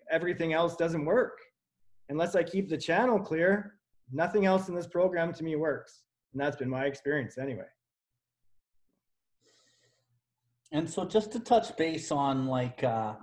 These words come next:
Speaker 2: step fives, I think it's really important for us to clarify
Speaker 1: <clears throat>
Speaker 2: that if you're gonna do step fives and it's your first time, just do the best you can.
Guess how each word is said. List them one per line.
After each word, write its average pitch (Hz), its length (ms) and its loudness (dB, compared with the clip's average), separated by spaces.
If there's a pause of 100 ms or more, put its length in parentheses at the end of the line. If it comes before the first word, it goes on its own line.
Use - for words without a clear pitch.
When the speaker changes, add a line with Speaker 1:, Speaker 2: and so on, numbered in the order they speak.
(180)
Speaker 2:
step 151 380 0
fives, 147 500 2
I 147 80 0
think 196 220 -4
it's 175 120 -6
really 180 220 -2
important 160 420 0
for 165 100 2
us 151 120 0
to 156 100 -8
clarify 156 680 2 (180)
Speaker 1:
<clears throat> - 180 -14
Speaker 2:
that 160 100 2
if 185 160 -4
you're 190 140 -2
gonna 202 280 2
do 170 200 2
step 160 340 2
fives 156 340 4
and 165 100 0
it's 156 180 -2
your 147 100 -2
first 156 300 -2
time, 180 340 0 (920)
just 262 280 2
do 208 160 6
the 175 100 4
best 151 360 2
you 131 60 -6
can. 123 240 -6